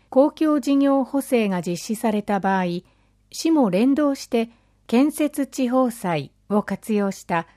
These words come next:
公共事業を推進していく必要もあります。これらを踏まえ、横浜方式のプライマリーバランス、用語解説参照、への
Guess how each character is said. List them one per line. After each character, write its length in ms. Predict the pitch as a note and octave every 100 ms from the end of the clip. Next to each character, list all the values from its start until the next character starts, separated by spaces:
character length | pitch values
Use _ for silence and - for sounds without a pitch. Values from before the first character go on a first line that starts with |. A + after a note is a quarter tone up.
| _
公 200 | - C4
共 240 | C4 C#4+ C4+
事 140 | C4+
業 240 | C4 A3
を 80 | E3+
推 220 | D3+ A3
進 260 | A#3+ C4+ B3+
し 60 | -
て 140 | B3
い 80 | A#3
く 160 | A#3+
必 260 | A3+ - A3+
要 180 | A3+ G#3+
も 160 | G3+
あ 80 | F#3+
り 100 | F3+
ま 140 | E3+ F3
す。 220 | - - _ _ _ _ _ _ _ _ _
こ 120 | -
れ 120 | B3+ D#4+
ら 160 | C#4
を 120 | G#3+
踏 140 | F3+ G3
ま 180 | G#3+ G#3
え、 200 | F3+ - _ _ _ _ _
横 320 | G3+ F#3+ - D4+
浜 360 | D4+ D4 D4+
方 260 | C#4+ D4+ C#4
式 280 | - - G3+
の 160 | F#3
プ 180 | - -
ラ 140 | G#3 C#4
イ 80 |
マ 160 | D4 C#4+
リ 180 | C#4+ C4+
ー 40 |
バ 140 | C4 B3+
ラ 140 | G#3
ン 100 | E3+
ス、 300 | - - D3 _ _ _ _ _ _ _ _
用 200 | F3+ G3+
語 120 | G3+
解 200 | G3 F#3+
説 260 | E3 D#3 -
参 220 | - E3
照、 440 | - E3+ D3+ C#3 - _ _ _ _ _ _ _ _ _
へ 140 | A#3 B3+
の 220 | A3+